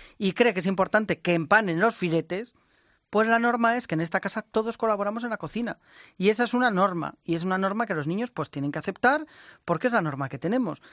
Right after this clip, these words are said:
Y no es un tema que vaya a traer discusiones o que vaya a entrar en debate, etcétera. En las casas hay una serie de normas y esas normas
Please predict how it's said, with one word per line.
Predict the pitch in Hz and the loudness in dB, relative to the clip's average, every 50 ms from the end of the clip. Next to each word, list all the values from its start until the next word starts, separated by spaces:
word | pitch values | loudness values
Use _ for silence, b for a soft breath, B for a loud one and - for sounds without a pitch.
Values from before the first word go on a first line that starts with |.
| B B B B | B B B B
Y | B 175 185 | B 0 0
no | 202 | 0
es | 202 180 | 0 -2
un | 208 190 | -2 -2
tema | 170 196 196 196 190 | -2 -2 -2 -2 -2
que | 185 202 | 0 0
vaya | 202 196 196 196 196 | 0 0 0 -2 -2
a | 180 | -4
traer | - 190 196 190 185 | -4 -4 -4 -4 -4
discusiones | 208 196 - - 254 226 - - 247 247 240 240 233 233 233 233 226 226 226 226 196 - | -6 -8 -6 -4 -6 -4 -2 0 2 2 4 4 4 2 2 0 0 0 0 -2 -2 -4
o | 175 - | -4 -4
que | 170 | -2
vaya | 165 180 185 190 190 190 190 180 175 | 0 0 0 0 0 -2 -4 -6 -6
a | 202 | -4
entrar | 196 185 180 196 196 | -4 -2 0 0 0
en | 202 202 | 0 0
debate, | 190 190 196 214 - 233 | -2 0 0 0 -2 -2
etcétera. | 208 - 160 143 - 139 127 B B B B B B B | -4 -4 -6 -6 -6 -8 -8 B B B B B B B
En | 170 165 160 | 0 0 0
las | 156 156 151 - | 0 -2 -2 -2
casas | - 180 165 - 147 - 151 | -2 -2 -2 -4 -6 -8 -6
hay | 143 | -6
una | 147 156 147 | -4 -6 -6
serie | - 151 151 170 | -6 -6 -6 -4
de | 180 196 | -2 0
normas | 214 247 262 277 294 339 320 220 | 0 0 0 0 0 -2 -2 -4
y | |
esas | 147 135 143 135 | -6 -6 -6 -6
normas | 151 165 175 196 220 | -4 -4 -2 -2 -2